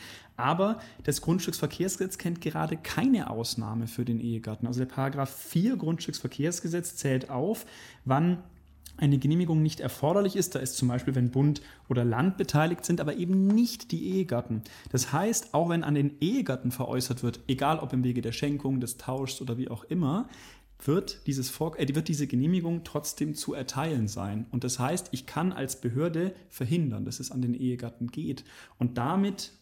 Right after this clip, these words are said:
sozusagen zurück zu dem Umgehungsgeschäft, würden wir uns eher dagegen aussprechen, dass man hier eine unzulässige Umgehung hat,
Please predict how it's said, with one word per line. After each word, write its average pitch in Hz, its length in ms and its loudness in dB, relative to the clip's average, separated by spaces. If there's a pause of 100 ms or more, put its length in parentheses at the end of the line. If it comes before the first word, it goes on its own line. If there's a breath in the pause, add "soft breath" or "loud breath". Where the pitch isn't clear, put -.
(240)
sozusagen 123 440 -4 (160)
zurück 139 380 -4
zu - 80 -4
dem 131 140 2
Umgehungsgeschäft, 160 1000 0 (500)
würden 120 220 -2
wir 160 160 2
uns 156 160 -2
eher 135 240 2
dagegen 131 480 0
aussprechen, 127 580 -2
dass 127 160 -4
man 127 120 0
hier 131 200 2 (340 loud breath)
eine 120 220 2 (120)
unzulässige 156 680 2
Umgehung 131 560 2
hat, - 160 -6